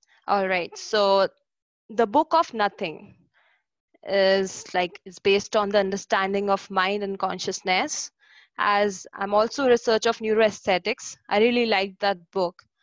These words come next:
And one thing which I really learned from it was the nothingness.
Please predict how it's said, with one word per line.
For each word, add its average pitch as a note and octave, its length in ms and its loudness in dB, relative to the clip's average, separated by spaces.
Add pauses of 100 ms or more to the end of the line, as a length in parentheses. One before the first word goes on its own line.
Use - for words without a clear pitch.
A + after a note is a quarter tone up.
(240)
And G3+ 380 -2
one A#3 260 0
thing D4+ 220 -6
which C4+ 180 -4
I A3+ 120 4
really A#3 400 -4
learned A3 340 0
from A3+ 420 0 (180)
it G#3 540 0
was G3 720 0 (720)
the G3 320 2
nothingness. A3+ 960 -2